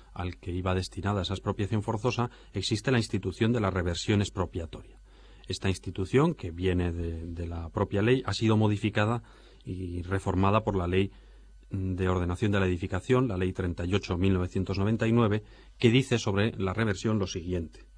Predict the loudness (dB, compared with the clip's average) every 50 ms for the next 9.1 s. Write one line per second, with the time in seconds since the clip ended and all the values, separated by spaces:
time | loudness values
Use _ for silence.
0 | -20 -20 -20 -20 -20 -20 -16 -6 -4 0 2 2 2 2 0 2 4 4 4 4
1 | 2 0 0 0 2 2 4 4 4 2 2 2 0 0 0 0 -2 -4 -6 -8
2 | -6 -2 0 0 0 -2 -4 -8 -12 -16 -10 -6 -6 -4 -4 -4 -6 -4 -4 -4
3 | -4 -4 -6 -2 0 2 2 2 2 0 -2 -2 -4 -8 -18 -20 -20 -20 -20 -20
4 | -20 -20 -20 -12 -4 0 2 2 2 4 2 2 2 2 0 0 2 2 2 0
5 | 0 -2 -2 -4 -4 -4 -4 -2 -2 -2 -2 -4 -4 -2 0 0 0 0 -2 -6
6 | -10 -8 -4 -2 0 2 2 0 -2 -2 -2 -2 -2 -2 -4 -2 -2 -2 -2 -2
7 | -6 -8 -8 -4 -4 -2 -2 -2 -2 -2 0 -2 -2 0 -2 -2 -2 -2 -2 -2
8 | -4 -4 -2 0 0 0 0 0 -2 -4 -4 -2 -2 -2 -2 0 0 0 0 0
9 | -4 -6